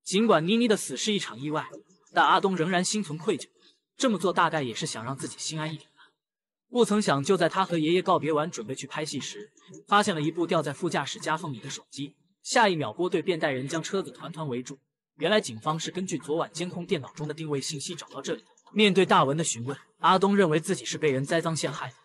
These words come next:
他并没有见过林梦。接着大文又提到洪先生说他去找儿子的时候，曾在门口听到林梦用电话跟人吵架。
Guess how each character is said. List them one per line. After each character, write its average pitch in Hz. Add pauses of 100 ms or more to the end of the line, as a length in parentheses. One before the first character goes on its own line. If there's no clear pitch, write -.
(420)
他 -
并 180
没 139
有 131
见 143
过 110
林 107
梦。 127 (180)
接 240
着 214
大 196
文 160
又 202
提 -
到 170
洪 156
先 214
生 156
说 170
他 175
去 165
找 101
儿 110
子 160
的 151
时 -
候， - (500)
曾 202
在 220
门 175
口 233
听 190
到 165
林 143
梦 196
用 175
电 170
话 143
跟 160
人 165
吵 -
架。 139